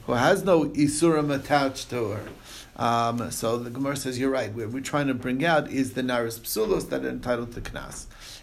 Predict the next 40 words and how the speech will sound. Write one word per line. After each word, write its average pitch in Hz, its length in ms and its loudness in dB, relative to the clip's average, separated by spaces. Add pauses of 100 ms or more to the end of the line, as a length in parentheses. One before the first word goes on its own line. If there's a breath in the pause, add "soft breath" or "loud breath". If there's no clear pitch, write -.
(120)
And 117 200 -4
that's 117 260 -2
the 104 80 -8
list. - 360 -10
Now, 139 300 2 (640 loud breath)
um, 131 640 4 (180)
first 185 380 0
diuk 185 380 4
of 147 180 4
the 147 80 0
Mishnah 170 640 2
that 131 180 0
we 139 120 0
want 147 260 0
to 143 100 0
understand 147 600 -2
is 147 160 -2
that 135 160 2
it 131 120 -6
sounds 151 280 0
like 147 120 0
it's 131 160 -2
only 139 260 0
Naira, 170 520 2 (300 loud breath)
not 143 240 4
a 135 60 0
Ketana. 135 540 2
And 120 120 -6
this 143 180 -4
is 123 120 -6
going 143 300 -2
according 135 340 -4
to 123 80 -8
the 117 80 -6
opinion 131 380 -2
of 120 200 -2
Rabbi, 120 400 0 (720)
uh, 117 160 -4 (100)
Rabbi 113 360 -6
Meir, 170 400 0